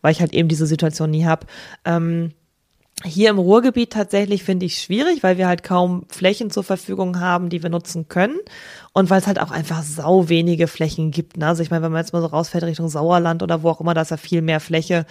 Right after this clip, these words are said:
Ähm, oder auch, ich sag mal, hinter Dortmund beginnt die Welt. Ähm, da gibt's halt viel mehr Flächen als hier.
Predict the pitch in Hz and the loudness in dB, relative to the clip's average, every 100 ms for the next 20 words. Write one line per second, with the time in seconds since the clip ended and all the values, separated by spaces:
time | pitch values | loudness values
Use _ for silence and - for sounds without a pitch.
0 | - - - _ - 170 165 175 147 165 | -12 -20 -20 _ 0 2 4 4 4 4
1 | 170 165 165 180 170 156 170 180 156 147 | 0 0 2 2 2 2 0 -2 -4 -2
2 | 165 170 151 160 170 180 - - - _ | -2 -2 0 4 4 2 -10 -20 -20 _
3 | - 175 170 165 170 - _ - _ _ | 2 4 6 4 -2 -6 _ -20 _ _
4 | 165 190 233 175 175 - 202 180 - 180 | 0 2 4 4 4 6 6 6 6 4
5 | 175 170 151 151 - 202 180 160 | 4 2 0 0 0 4 6 4